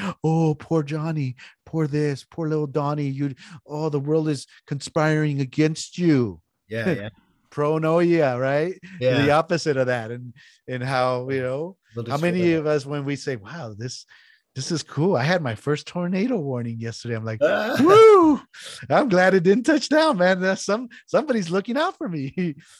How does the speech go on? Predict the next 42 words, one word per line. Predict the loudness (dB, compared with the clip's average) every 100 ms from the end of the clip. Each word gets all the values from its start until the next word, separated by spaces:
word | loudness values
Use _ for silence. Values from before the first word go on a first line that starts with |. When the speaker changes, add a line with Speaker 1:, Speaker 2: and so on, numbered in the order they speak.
| _ -6
Speaker 2:
Yeah. | -2 -2 -2 -6 -12
Speaker 1:
Man. | -10
<laughs> | -12 -6 -8 -6 -12 -12 -14 -12 -10
Speaker 2:
Yeah. | -10 -12 -16 _ -14
And | -10
it, | -10 -8 -4
good | -4
thing | -2 -2
you |
have | -2 -2
a |
basement. | -2 -2 -4 -10 -16 _ _ _
Speaker 1:
Yeah. | -8 -4 -4 -2 -4 -6 -6
Just | -8 -6
looking | -8 -8 -6
at | -6
it |
and | -6
going, | -8 -10 -14 _ _ _
"Whoa, | -10 -6 -4 -4
man, | -6 -6 -6
I've | -8
never | -8 -8 -6
been | -6 -6
through | -4 -2
this," | -2 -4
but | -6 -8 -10 _ _ _ -18
it's | -16 -8
not | -4 -4 -6 -10
against | -4 -2 -4 -10
me. | -8 -6 -4 -4
It's | -6 -8
like, | -10 -10 -10
wow, | -8 -6 -8 -14 _ -4
looking | -4 -2 -2
at | 0 0
it | -2
from | -6 -4
the | -4
opposite, | -4 -8 -10 -10
like | -12 -14 _ _ _ _ _ _ _ -18 -16 -12
my, | -10